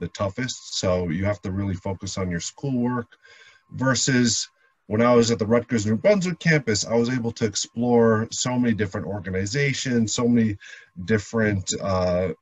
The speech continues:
experiences there. So that's, you know, that Rutgers New Brunswick lends itself to that. Um, so you could find yourself and sort of, uh, experience everything, whether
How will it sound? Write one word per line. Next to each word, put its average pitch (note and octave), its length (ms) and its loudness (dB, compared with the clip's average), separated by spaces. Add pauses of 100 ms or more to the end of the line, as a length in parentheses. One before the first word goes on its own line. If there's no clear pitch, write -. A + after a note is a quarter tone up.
(220)
experiences G#2+ 880 -2
there. F2 320 -2
So F#2 520 -2 (120)
that's, - 500 -6 (100)
you G2+ 140 -10
know, D#2+ 220 -8 (240)
that G#2 220 -2 (840)
Rutgers A2+ 480 -2
New G#2 80 -2
Brunswick G2 440 -6
lends F2+ 360 -2
itself E2 400 -10
to - 100 -18
that. - 240 -8 (500)
Um, E2+ 480 -2
so F#2 140 -6
you F#2 120 -4
could F2 180 -8
find F#2 260 -4
yourself F#2 540 -4
and E2+ 240 -4 (100)
sort G2+ 260 -8
of, E2+ 140 -6 (180)
uh, F2 280 -4
experience F2+ 560 -8
everything, E2 500 -8
whether E2 340 -4